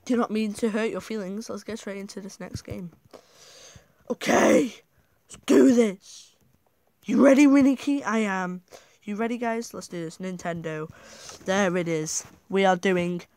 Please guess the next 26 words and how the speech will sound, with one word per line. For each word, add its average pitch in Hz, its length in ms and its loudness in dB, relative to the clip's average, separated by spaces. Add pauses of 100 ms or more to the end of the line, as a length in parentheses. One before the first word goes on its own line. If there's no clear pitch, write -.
(120)
Mario. 160 800 0 (3250)
Now, 175 240 0
if 233 240 -6
everyone 294 500 -2
votes 277 260 0
bad 226 280 0
on 269 180 0
this, 302 520 -4 (100)
I 247 100 0
don't 262 340 -2
know 240 240 -2
why. 214 640 -2 (340)
Because 226 320 -8
Mario 262 480 2
is 240 180 -4
Nintendo. 208 840 -6 (720)
This 214 180 -8
is - 40 -8
the 202 60 -6
most 208 260 -2
liked 196 400 -4
Nintendo 185 640 -8
game 175 240 -8
on 165 280 -10
Nintendo. 170 460 -12 (1300)
So, 233 280 -2